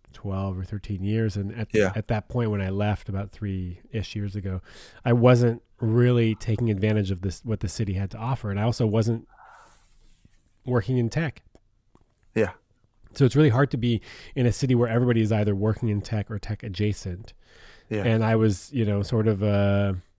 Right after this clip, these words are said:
Speaker 1: sex worker, taxi driver, sex ed guy. And it just,
Speaker 2: Mm-hmm.
Speaker 1: you know, I, my people were moving away. And, and so I made a big move, and I moved to Mon-, I moved back to Montreal because I wanted it to be affordable,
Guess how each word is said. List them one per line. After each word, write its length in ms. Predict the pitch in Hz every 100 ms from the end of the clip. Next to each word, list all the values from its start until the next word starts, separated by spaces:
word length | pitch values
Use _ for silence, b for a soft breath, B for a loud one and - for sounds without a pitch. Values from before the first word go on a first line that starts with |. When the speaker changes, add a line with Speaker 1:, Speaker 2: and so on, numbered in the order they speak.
| _ _ B B B B B B B B B B B B B B B _
Speaker 1:
sex 760 | - - - - - 117 - -
worker, 680 | 104 113 - 113 107 104 101 _
taxi 580 | - - 110 - - 101 95
driver, 840 | - 107 104 104 95 104 104 101
sex 500 | 98 - - 104 - -
ed 300 | 107 110 95
guy. 520 | 95 90 85 80 80 - _
And 120 | - 101
it 80 | 92
just, 320 | 104 - -
Speaker 2:
Mm-hmm. 280 | 113 - 101 -
Speaker 1:
you 100 | 123
know, 300 | 113 113 165 101 135 113
I, 280 | 131 139 - _ _
my 140 | - 120
people 360 | - 127 120 123
were 120 | 117
moving 340 | 110 110 110
away. 380 | 101 98 113 165
And, 200 | 120 101
and 200 | 117 104
so 160 | - 107
I 80 |
made 180 | 101 101
a 40 | 98
big 220 | 101 95
move, 240 | 101 104
and 80 | 104
I 40 |
moved 200 | 95 98 -
to 60 |
Mon-, 180 | 104 101
I 40 | -
moved 200 | 110 98
back 180 | 104 95
to 60 |
Montreal 400 | 110 98 107 104
because 280 | 101 101 101
I 40 |
wanted 280 | 101 101 104
it 80 | 98
to 60 | 104
be 80 | 104
affordable, 680 | 95 127 139 135 127 135